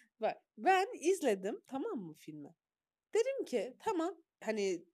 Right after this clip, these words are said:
el yüzü düzgün bir film ama hani bu kadar böyle yerlere göklere çıkarmaya asla gerek yok. Düz sıradan bir film bence.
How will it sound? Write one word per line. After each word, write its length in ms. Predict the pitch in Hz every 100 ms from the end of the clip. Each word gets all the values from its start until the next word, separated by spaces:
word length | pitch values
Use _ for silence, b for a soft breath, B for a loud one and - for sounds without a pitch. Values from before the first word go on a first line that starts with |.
| 269 - -
el 160 | 349
yüzü 340 | 302 233 302 339
düzgün 420 | 311 311 349 277
bir 120 | 226
film 240 | - 208 -
ama 280 | 277 269
hani 220 | 247 220 233
bu 100 | 302
kadar 500 | 254 220 220 220 202
böyle 180 | 196 190
yerlere 440 | 202 208 220 247
göklere 420 | 226 208 208 185
çıkarmaya 560 | - - 220 190 170 196
asla 380 | 208 - 196 247
gerek 400 | 320 359 392 370
yok. 240 | 254 _
Düz 120 | 277
sıradan 480 | - 302 311 330 339
bir 60 | 339
film 280 | 403 453 339
bence. 440 | 240 170 170 156